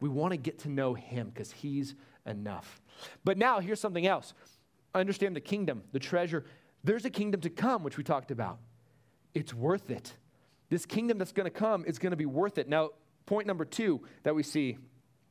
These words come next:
one is you recognize the value. Once you recognize the value, you give up everything to possess the kingdom life. You give up everything. The man with the treasure. So picture that. This man, he's working in the field.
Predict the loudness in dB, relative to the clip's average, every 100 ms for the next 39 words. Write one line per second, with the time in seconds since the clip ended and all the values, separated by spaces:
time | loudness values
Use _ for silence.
0 | _ _ -10 0 2 4 2 0 0 2
1 | 0 0 2 4 2 0 -8 -10 0 0
2 | 2 2 2 2 0 0 2 2 2 0
3 | -2 -4 -18 -20 _ -2 0 2 2 0
4 | -4 0 2 2 -2 0 -2 -4 -12 _
5 | _ _ _ -12 -6 -2 0 0 -2 -6
6 | -10 -6 -4 -4 -4 -2 -4 -6 -12 -20
7 | _ _ -20 _ _ _ _ _ _ _
8 | _ _ -8 -2 0 0 -2 0 2 2
9 | 0 -2 -2 0 2 2 0 -6 -12 -6
10 | -4 -2 -2 0 0 0 -8 -16 _ _
11 | -4 0 0 0 0 0 -2 -8 -6 0
12 | 2 2 2 0 0 2 0 2 4 4
13 | 2